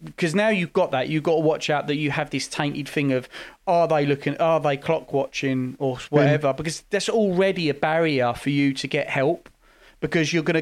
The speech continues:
Speaker 1: be in there thinking, are they being legitimate? And, and, and, and I would say, like, I, I try to go in there with the,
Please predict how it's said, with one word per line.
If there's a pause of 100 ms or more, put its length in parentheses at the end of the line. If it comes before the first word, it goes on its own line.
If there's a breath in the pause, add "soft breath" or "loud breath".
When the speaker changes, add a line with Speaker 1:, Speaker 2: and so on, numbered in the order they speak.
(120)
Speaker 1:
be
in
there
thinking,
are
they
being
legitimate?
And, (280 loud breath)
and,
and,
and
I
would
say,
like,
I,
I
try
to
go
in
there
with
the,